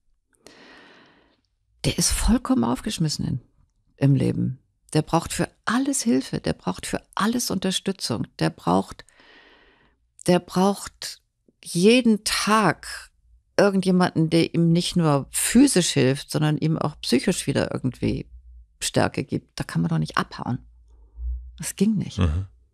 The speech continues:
Speaker 1: Also der Wunsch war natürlich immer da, weil ich hatte schon das Gefühl, ich lebe auch bis zum gewissen Grade im Gefängnis. Aber auch nicht nur,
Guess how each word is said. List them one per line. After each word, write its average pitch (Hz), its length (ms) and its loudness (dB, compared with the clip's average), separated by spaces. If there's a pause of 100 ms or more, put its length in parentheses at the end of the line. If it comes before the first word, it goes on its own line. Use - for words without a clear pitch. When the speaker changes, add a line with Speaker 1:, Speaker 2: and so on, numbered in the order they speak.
(320)
Speaker 1:
Also 135 180 0
der 127 160 2
Wunsch 135 260 4
war 135 80 4
natürlich 143 340 2
immer 120 200 2
da, 120 280 2
weil 120 140 2
ich - 280 -8 (100)
hatte 139 180 -8
schon 196 260 0
das 262 200 -2
Gefühl, 160 420 0
ich 143 120 -4
lebe 123 360 2
auch 123 180 -4 (120)
bis - 220 -8
zum 127 140 -2
gewissen 117 300 -2
Grade 110 300 -2
im 113 120 -2
Gefängnis. 117 680 -2 (840)
Aber 180 240 4
auch - 160 0
nicht 233 220 6
nur, 262 360 8